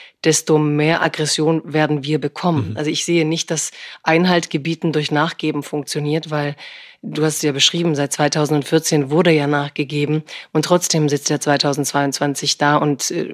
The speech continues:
Speaker 1: führt einen Krieg mitten in Europa. Also ich glaube, glaube, und das macht mir im Moment schon, äh, Sorgen, ich will aus Respekt zu dem kleinen Jungen jetzt nicht von Angst reden, dass wir tatsächlich gerade völlig, ähm, nicht ganz wahrhaben, wie,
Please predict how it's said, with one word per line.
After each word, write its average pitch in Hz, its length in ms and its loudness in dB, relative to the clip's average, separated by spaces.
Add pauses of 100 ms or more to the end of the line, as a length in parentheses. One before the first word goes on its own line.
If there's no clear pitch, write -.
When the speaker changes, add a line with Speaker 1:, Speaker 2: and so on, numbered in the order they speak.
Speaker 1:
führt 151 320 -2
einen 147 80 -2
Krieg 156 300 -4
mitten 160 240 -6
in 175 80 -8
Europa. 156 500 -8 (480)
Also 156 160 4
ich - 400 0
glaube, 165 320 4
glaube, 160 300 4
und 156 120 2
das 156 140 0
macht 147 180 -4
mir 175 180 2
im 196 60 4
Moment 147 300 0
schon, 170 320 0 (540)
äh, 147 260 -2
Sorgen, 160 540 0 (320)
ich - 100 -18
will 156 80 2
aus 147 180 2
Respekt 160 360 0
zu - 100 -4
dem 143 180 -2
kleinen 143 280 0
Jungen 160 240 2
jetzt - 180 -4
nicht 170 140 -2
von 165 140 0
Angst 185 340 -2
reden, 160 240 -4 (680)
dass 151 240 2
wir 156 160 6
tatsächlich 165 520 0
gerade 151 260 2
völlig, 180 600 4 (720)
ähm, 147 720 -2 (220)
nicht 151 320 0
ganz 180 320 2
wahrhaben, 170 600 2
wie, 170 460 -6